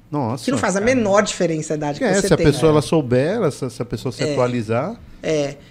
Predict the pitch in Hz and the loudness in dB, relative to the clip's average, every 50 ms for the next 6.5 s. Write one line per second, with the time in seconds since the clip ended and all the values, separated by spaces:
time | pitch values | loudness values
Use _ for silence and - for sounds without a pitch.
0 | - - - - - 165 165 151 151 151 170 202 202 - - 294 285 277 - - | -20 -20 -20 -14 -6 0 2 4 4 4 4 2 0 0 0 -2 -2 -2 -2 -2
1 | 302 294 269 233 226 247 254 254 - - 294 302 294 285 262 - - 285 269 - | 0 0 0 0 0 -2 -2 -4 -6 -4 -4 -4 -4 -4 -6 -10 -12 -14 -14 -12
2 | - 277 254 262 262 - - - 247 226 220 208 240 262 262 - - - 302 311 | -10 -10 -10 -10 -10 -12 -10 -8 -6 -6 -4 -6 -8 -10 -12 -12 -12 -10 -8 -8
3 | 320 320 294 285 302 285 269 - - - - - - - - - 202 190 208 202 | -6 -6 -6 -6 -6 -8 -8 -10 -14 -20 -20 -20 -20 -14 -6 -2 -2 0 0 -2
4 | 196 202 202 190 190 - 190 190 208 220 - 233 214 208 - - 208 202 202 190 | -2 -4 -4 -4 -6 -6 -6 -6 -6 -6 -6 -6 -8 -8 -8 -8 -8 -8 -8 -10
5 | - - 208 202 226 226 - 285 269 240 202 185 180 196 202 208 - 254 254 240 | -10 -10 -10 -8 -10 -10 -8 -8 -6 -4 -4 -4 -4 -6 -8 -8 -8 -6 -6 -6
6 | 196 196 196 208 214 - - - 294 | -6 -6 -8 -8 -10 -12 -14 -16 -16